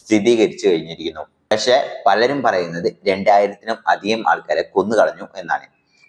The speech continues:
അപ്പോൾ ഈ രണ്ടായിരം എന്ന് പറഞ്ഞാൽ ഏകദേശം ആയിരം പേര് മരണപ്പെട്ടു എന്നുള്ളത്, അതായത് റോയിറ്റർ അങ്ങനെ പല മീഡിയസും ഇപ്പോൾ പ്രൂവ് ചെയ്ത് കഴിഞ്ഞിരിക്കുന്നു. അതുപോലെ തന്നെ പല റിപ്പോർട്ടുകളും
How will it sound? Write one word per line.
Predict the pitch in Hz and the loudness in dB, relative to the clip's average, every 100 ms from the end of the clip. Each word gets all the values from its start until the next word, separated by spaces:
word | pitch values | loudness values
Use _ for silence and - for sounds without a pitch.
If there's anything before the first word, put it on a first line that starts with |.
| - | 0
അപ്പോൾ | 143 170 147 | 2 2 2
ഈ | 117 | 2
രണ്ടായിരം | 113 131 139 160 151 | 2 2 2 0 -2
എന്ന് | 135 117 | -2 0
പറഞ്ഞാൽ | 101 - 101 - - 98 | -2 -2 -12 -12 -2 0
ഏകദേശം | 98 104 - 117 - 90 | 2 -2 -4 -6 -2 2
ആയിരം | 98 127 139 131 | 2 2 0 0
പേര് | 107 117 - _ 104 | 0 0 -2 _ -2
മരണപ്പെട്ടു | 92 90 113 110 - 110 | 0 2 -2 -2 0 0
എന്നുള്ളത്, | 85 80 80 135 - _ _ _ - | 0 -6 0 0 0 _ _ _ 0
അതായത് | 107 110 - 104 | 2 2 2 2
റോയിറ്റർ | 107 107 117 107 - | 2 0 0 0 0
അങ്ങനെ | 95 107 - _ | 0 -2 -2 _
പല | 92 104 139 156 - - 98 | 0 2 2 0 -4 -12 -6
മീഡിയസും | 95 92 95 80 90 92 - 90 | -2 2 2 0 -4 -6 -6 -10
ഇപ്പോൾ | 82 87 - | -6 -6 -4
പ്രൂവ് | 101 110 117 | 0 2 4
ചെയ്ത് | 113 92 | 2 2
കഴിഞ്ഞിരിക്കുന്നു. | 85 78 78 80 117 - | 0 0 -8 -10 -8 0
അതുപോലെ | 98 92 92 | 2 4 2
തന്നെ | 127 - 95 | -4 -2 0
പല | 117 135 | 2 2
റിപ്പോർട്ടുകളും | 104 104 95 87 95 | 2 0 0 0 -2